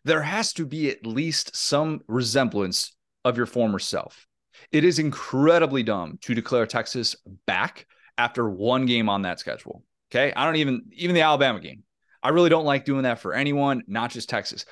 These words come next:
Why? Because we trick ourselves into thinking that every program goes through either a linear progression or a linear regression. And that is just not the case. One game can sometimes just be one game.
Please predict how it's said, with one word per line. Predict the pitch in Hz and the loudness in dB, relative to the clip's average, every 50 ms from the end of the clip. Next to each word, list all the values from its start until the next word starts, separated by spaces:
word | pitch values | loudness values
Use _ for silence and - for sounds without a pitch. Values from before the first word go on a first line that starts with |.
| - - - | -20 -10 -2
Why? | - 107 123 143 170 208 202 | 0 2 4 4 2 2 0
Because | - 147 - 165 139 | -2 0 0 0 0
we | 147 175 | 0 -4
trick | - - - 202 - | -2 -2 -2 0 0
ourselves | 185 165 - 170 156 151 156 | -2 0 2 2 2 2 2
into | 156 151 139 | -2 -4 -4
thinking | 135 - 147 143 143 139 | -4 -6 -6 -4 -2 -2
that | 117 107 - - | -2 -2 -2 -2
every | 127 127 160 147 | -4 -4 -4 -4
program | - 156 147 131 139 127 117 | -2 -2 0 0 0 -2 0
goes | 104 120 120 117 - | 0 0 0 -2 -2
through | - 123 - | -4 -4 -2
either | - 120 117 117 113 | -2 -2 0 0 0
a | 101 95 | 0 0
linear | 92 117 123 131 123 117 | -2 -2 -2 0 -2 -2
progression | - - 101 - 107 117 139 143 - 180 180 | -4 -6 -10 -4 -2 -2 -2 -2 -4 -4 -2
or | - 139 139 139 131 | 0 2 4 4 4
a | 120 | 2
linear | 113 123 131 139 131 120 107 | 2 0 0 0 0 -2 -2
regression. | 95 98 135 127 - 110 95 90 - - 60 - - - - - - | -2 -2 -2 -2 0 -2 -2 -2 -4 -8 -12 -14 -16 -20 -18 -10 -6
And | - 120 123 | -4 -2 0
that | 123 147 | 0 0
is | 165 156 | -2 -2
just | - 156 - - | -4 -6 -4 -4
not | 104 101 104 110 110 113 110 - - | -2 -2 0 0 0 0 -2 -2 -6
the | - 107 | -12 -14
case. | - - - 208 131 - - - - - - - _ - | -8 -2 -2 -2 -2 -2 -4 -10 -10 -16 -20 -20 _ -12
One | - 104 113 135 175 208 190 | -6 0 2 2 4 4 4
game | 147 151 160 170 196 214 208 | 2 2 2 2 0 0 0
can | - 160 135 | -2 -2 -2
sometimes | - 165 160 160 170 156 143 | -2 -2 -2 0 -2 -2 -2
just | 170 151 - | -6 -6 -6
be | 180 151 | -6 -8
one | 117 101 101 127 151 160 151 127 | -6 -2 0 2 2 2 2 2
game. | 113 123 135 147 - - | 0 0 -2 -2 -4 -8